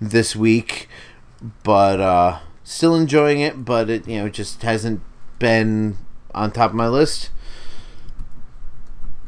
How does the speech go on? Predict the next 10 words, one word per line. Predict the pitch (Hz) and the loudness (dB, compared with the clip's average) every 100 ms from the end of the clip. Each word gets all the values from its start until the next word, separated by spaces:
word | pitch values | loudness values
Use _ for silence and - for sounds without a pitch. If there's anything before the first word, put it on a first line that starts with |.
| - - | 0 0
Uh, | 120 107 104 104 104 104 110 110 | 2 2 2 0 -2 -2 0 2
da, | 104 | 2
da, | 104 | 0
da, | 101 113 117 | 2 2 2
da, | - | 4
da. | 139 151 | 6 6
Yeah, | 160 123 131 143 | 8 8 8 8
that's | 131 - - | 8 8 2
pretty | - - 113 127 | 0 0 2 4
much, | 127 123 - - - | 2 0 -2 -2 -2